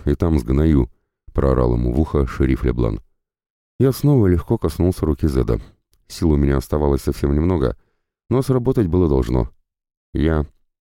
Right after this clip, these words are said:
выпалил Зед. Банда Зеда непонимающе глазела на своего главаря. Он тоже выглядел порядком обалдевшим и совершенно не понимал, с чего он вдруг решил во всём признаться. Но тем не менее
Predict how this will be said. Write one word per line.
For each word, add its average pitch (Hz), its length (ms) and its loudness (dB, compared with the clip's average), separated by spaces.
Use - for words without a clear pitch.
выпалил 60 420 0
Зед. 58 220 -2
Банда 76 380 0
Зеда 85 260 2
непонимающе 73 680 0
глазела 67 440 0
на 65 100 0
своего 65 360 -2
главаря. 60 440 -2
Он 131 180 0
тоже 110 280 2
выглядел 80 460 2
порядком 80 440 0
обалдевшим 80 760 0
и 60 100 -2
совершенно 67 500 0
не 65 120 0
понимал, 82 500 0
с - 80 -20
чего 120 340 0
он 67 140 2
вдруг 64 340 -2
решил 78 340 0
во 64 100 0
всём 71 200 -2
признаться. 62 540 -2
Но 71 80 2
тем 65 180 0
не 64 80 2
менее 64 360 2